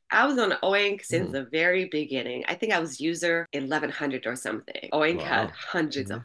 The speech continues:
Speaker 1: thousands of users. This was a big foundation. So yeah, I got an Absolute Punk. I'll tell you something, Rich. I didn't have friends here where I lived in Canada, but I made all these friends my age on the forums. And they gave me the primary fuel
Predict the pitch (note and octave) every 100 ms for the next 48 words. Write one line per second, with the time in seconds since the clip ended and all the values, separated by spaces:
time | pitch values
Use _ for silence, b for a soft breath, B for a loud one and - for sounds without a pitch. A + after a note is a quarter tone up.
0 | - C#3+ C#3 C3+ C3 C3 - - - -
1 | - - - - - C#3 C#3+ D3 C#3+ B2
2 | C#3+ C3+ C3 _ A2 A2+ B2+ A2+ B2+ G2
3 | F2+ - C#4 D4+ - E3+ A#3 B3+ D4+ D4+
4 | D4 C4+ G3 A3+ C4 - D3 E3+ E3 -
5 | C#3+ F2 A#2 A2 - - C3 C3+ F3+ D3
6 | C#3+ - B2 B2+ - - - _ - A#2+
7 | B2+ A2 A2 A2 - - A2+ - - -
8 | _ _ - C#3 C#3+ C#3+ C#3+ _ - F#3+
9 | F#3+ G3+ G#3 G3+ F3 F#3+ - - D#3+ D#3
10 | - C3+ C#3+ D3 - A#2 A#2+ - - -
11 | - - E2 D2 - - _ B3+ B3+ D4+
12 | F#4 E3+ D3 D3+ C#3 - - - A3 A3
13 | A3+ G#3 D#4+ F4 F4 - D#4+ E4 F4+